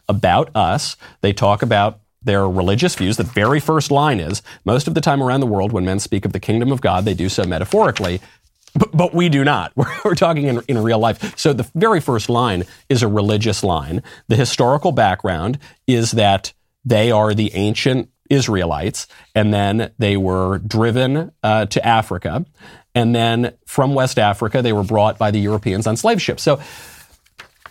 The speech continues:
this is the group. This is the group that believes that the Jews are not really the Jews and the black people are the real Jews. They're obviously a religious community. It's not just a,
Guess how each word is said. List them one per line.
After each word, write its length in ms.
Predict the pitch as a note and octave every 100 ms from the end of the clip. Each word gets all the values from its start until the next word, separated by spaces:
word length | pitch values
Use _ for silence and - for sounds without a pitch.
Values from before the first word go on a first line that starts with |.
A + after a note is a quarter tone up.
| -
this 400 | C#3+ E3 A#3 B3+
is 160 | B3+ A3
the 80 |
group. 380 | E3 G#3+ G2+ - -
This 220 | - F#3 A3
is 200 | A#3 A3
the 80 |
group 240 | G3+ C#3 A2+
that 120 | C3
believes 340 | B2 A2+ A2+
that 120 | B2 -
the 60 |
Jews 280 | G#2+ A2+ B2+
are 60 | C3+
not 180 | C3+
really 200 | A#2+ C3
the 80 | B2
Jews 340 | G#2+ G2+ G2+ G#2+
and 80 |
the 60 | G2+
black 320 | G2 F#2 F#2
people 280 | A2 G2 G#2+
are 100 | G#2
the 80 | G2+
real 280 | F#2+ G2 F#2
Jews. 420 | G2 C#3 - - - - - _ _ _ _ _ _ _ -
They're 300 | D#3+ F3+ -
obviously 640 | D3+ A#3 B3+ G3 - D3+
a 80 | C3+
religious 540 | B2 C3 C3 C3+ A#2+ -
community. 340 | D3+ A3+ -
It's 80 | -
not 140 | F#3
just 160 | G3 E3
a, 180 | A2+